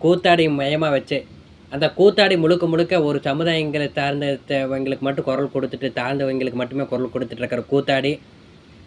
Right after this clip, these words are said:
அ, க-, தாழ்ந்த சிறுபான்மை சாதி, சிறுபான்மை மதங்களுக்கு மட்டுமே குரல் கொடுத்துட்டு இருக்க கூட கூத்தாடி, அ,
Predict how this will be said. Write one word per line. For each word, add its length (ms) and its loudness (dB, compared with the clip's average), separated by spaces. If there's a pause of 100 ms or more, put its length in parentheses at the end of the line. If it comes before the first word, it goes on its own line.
(440)
அ, 200 -2 (560)
க-, 100 -2
தாழ்ந்த 420 0
சிறுபான்மை 600 2
சாதி, 300 -2
சிறுபான்மை 500 0
மதங்களுக்கு 440 -2
மட்டுமே 360 -4 (480)
குரல் 280 -2
கொடுத்துட்டு 280 -2
இருக்க 280 -10
கூட 260 0 (120)
கூத்தாடி, 560 -2 (500)
அ, 160 -2